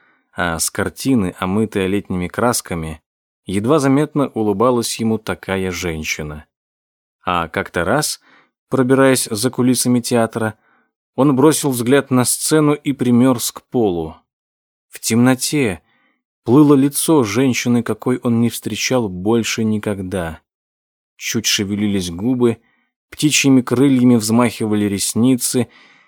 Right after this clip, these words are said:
снежно-смертно-белым светом мерцали щеки. Из прошлых лет возникали образы,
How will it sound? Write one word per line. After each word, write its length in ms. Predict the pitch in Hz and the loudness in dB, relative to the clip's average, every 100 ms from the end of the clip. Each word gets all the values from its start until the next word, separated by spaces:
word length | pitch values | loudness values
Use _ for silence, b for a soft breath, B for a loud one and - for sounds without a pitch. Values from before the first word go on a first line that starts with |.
| b _ | b _
снежно-смертно-белым 1700 | - 120 120 139 135 117 131 - 117 120 117 - 117 101 110 110 104 | -4 2 4 6 4 2 0 0 0 2 2 0 0 2 0 0 0
светом 520 | - 101 104 101 101 | -4 -4 -4 -2 -4
мерцали 520 | 98 92 - 92 90 | -4 -6 -6 -4 -4
щеки. 680 | 85 - - 80 - - - _ _ _ _ _ _ _ _ _ _ | -4 -4 -6 -8 -12 -18 -18 _ _ _ _ _ _ _ _ _ _
Из 180 | - 123 | -8 -6
прошлых 540 | - 165 160 156 - 147 | 2 2 2 0 0 4
лет 260 | 170 147 | 4 4
возникали 680 | 110 110 117 107 131 123 - | 0 0 0 2 2 2 0
образы, 640 | 135 135 98 87 80 76 | 0 0 2 -2 -4 -12